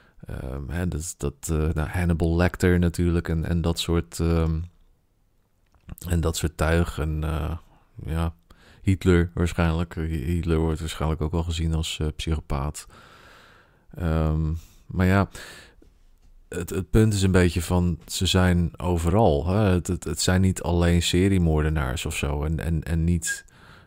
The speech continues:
ehm, niet iedere psycho is een moordenaar en niet iedere moordenaar is een psycho. Dus het is allemaal niet zo, ehm, het is allemaal niet zo duidelijk of zo. Het is allemaal niet zo, zo,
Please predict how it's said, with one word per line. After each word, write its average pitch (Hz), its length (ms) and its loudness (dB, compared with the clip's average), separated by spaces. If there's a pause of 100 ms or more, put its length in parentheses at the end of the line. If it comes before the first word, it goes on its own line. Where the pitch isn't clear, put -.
(160)
ehm, 82 560 0 (100)
niet 90 280 -2
iedere 85 380 2
psycho 80 580 0
is 80 120 0
een 82 80 2
moordenaar 82 800 2
en 71 120 -4
niet 78 180 -2
iedere 78 280 0
moordenaar 80 680 0
is 71 160 -4
een 78 60 -2
psycho. 82 640 2
Dus 80 160 -2
het 85 160 -4
is 90 60 0
allemaal 92 220 2
niet 82 180 2
zo, 80 440 0 (720)
ehm, 78 680 0 (480)
het - 160 -16
is 85 80 0
allemaal 90 200 2
niet 82 140 2
zo 82 120 0
duidelijk 78 500 2
of 71 100 -6
zo. 67 100 -4
Het 73 100 -4
is - 60 -6
allemaal 82 180 0
niet 82 160 2
zo, 76 320 -2 (240)
zo, - 280 -8